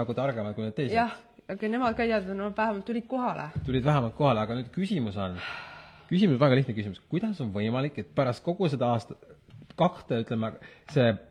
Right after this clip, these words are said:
Speaker 1: pandeemialepingu info on olnud üle kahe aasta siin inforuumis. Kuidas on võimalik, et tänase päevani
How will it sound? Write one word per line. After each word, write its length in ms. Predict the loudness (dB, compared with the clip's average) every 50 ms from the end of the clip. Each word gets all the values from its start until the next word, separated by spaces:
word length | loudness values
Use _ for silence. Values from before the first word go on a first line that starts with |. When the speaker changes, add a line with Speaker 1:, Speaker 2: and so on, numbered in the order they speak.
| _ _
Speaker 1:
pandeemialepingu 960 | _ -2 0 0 0 0 0 2 2 2 2 2 2 0 2 0 -2 0 0
info 240 | 0 0 0 0 -2
on 80 | -2 0 0
olnud 160 | -2 0 0 2
üle 140 | 2 2 2
kahe 140 | 2 0 0 0
aasta 180 | -2 -4 -6 -10 -10
siin 120 | -8 -8
inforuumis. 540 | -8 -8 -8 -8 -8 -10 -10 -10 -14 -16 -20 _ _ _ _ _ _ _ _
Kuidas 220 | -4 -2 -2 -2 -2
on 60 | -2
võimalik, 320 | -2 -2 -2 -2 -4 -4 -6
et 140 | -10 -8 _
tänase 380 | -2 -2 0 0 0 0 0 2
päevani 460 | 4 4 4 4 2 0 -4 -4 -6